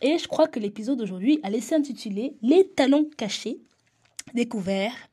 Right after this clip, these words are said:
grâce au covid. Voilà.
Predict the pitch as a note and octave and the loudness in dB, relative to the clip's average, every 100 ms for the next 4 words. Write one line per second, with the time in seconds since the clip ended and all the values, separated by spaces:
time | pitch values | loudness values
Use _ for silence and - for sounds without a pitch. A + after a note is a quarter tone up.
0 | A3+ G3 G3 - - - - - G#3+ F3 | -10 -6 -6 -8 -12 -14 -14 -10 -10 -10
1 | F3 F#3 - _ _ _ - - _ - | -14 -14 -16 _ _ _ -20 -20 _ -18
2 | - - _ _ - D4+ F3+ | -18 -20 _ _ -6 -6 -6